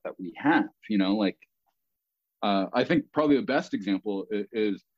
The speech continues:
the term risk we'll talk about in financial profiles. That's not an actual risk. That's something f-, like, risk is you incurring bodily harm that could destroy your existence in this world. And so I think,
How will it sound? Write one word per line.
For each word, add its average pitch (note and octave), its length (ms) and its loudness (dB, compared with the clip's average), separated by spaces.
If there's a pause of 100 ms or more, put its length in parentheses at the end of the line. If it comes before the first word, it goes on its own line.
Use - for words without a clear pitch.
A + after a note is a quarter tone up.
(160)
the C3 80 -2
term C#3+ 320 2
risk B2+ 360 -2
we'll G#2 120 -4
talk G#2 240 -6
about G2 220 -6
in G2+ 80 -10
financial A#2 440 -4
profiles. E2 500 -8 (480)
That's F#3 260 -2
not F#3 220 -2
an C3+ 280 2
actual C3 640 0
risk. - 440 -4 (100)
That's C3+ 220 -2
something D#3+ 320 -2 (100)
f-, - 140 0
like, D3+ 220 2
risk F3+ 340 0
is C#3+ 300 0
you E3 420 -2
incurring D3 480 4
bodily B2 440 -2
harm A#2 320 -2
that A2 200 -6
could A2 180 -2
destroy G#2 480 -4
your G#2 240 2
existence G#2 580 -4
in F2+ 60 -6
this - 240 -16
world. E2 260 -10 (800)
And B2 140 4
so B2+ 220 2
I B2 100 4
think, C3+ 320 4